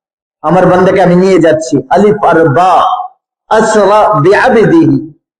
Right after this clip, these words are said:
আসরা বললে বার প্রয়োজন নাই, আর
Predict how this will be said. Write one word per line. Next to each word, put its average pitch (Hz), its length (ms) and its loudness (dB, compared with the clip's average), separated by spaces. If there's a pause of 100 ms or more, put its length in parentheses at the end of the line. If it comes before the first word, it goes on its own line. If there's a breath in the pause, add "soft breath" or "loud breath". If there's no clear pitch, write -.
(200)
আসরা 202 520 0
বললে 233 380 2
বার 185 440 0
প্রয়োজন 233 420 2
নাই, 185 220 0 (540)
আর 180 140 0